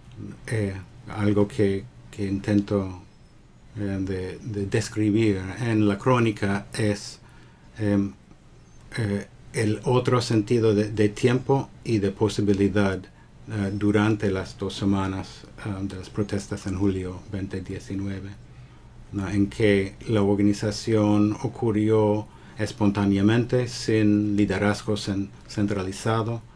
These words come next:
em, sin jerarquías, con, con la inclusividad de, de todos los grupos de la sociedad, incluido,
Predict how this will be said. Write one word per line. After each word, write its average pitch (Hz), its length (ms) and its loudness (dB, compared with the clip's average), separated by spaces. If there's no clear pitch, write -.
em, 98 420 2
sin 104 220 0
jerarquías, 104 680 2
con, 101 500 0
con 95 340 -6
la 98 100 0
inclusividad 104 800 2
de, 101 400 -2
de 101 380 4
todos 110 360 4
los 101 140 0
grupos 107 380 0
de 101 100 -4
la 95 80 -6
sociedad, 101 640 0
incluido, 101 760 2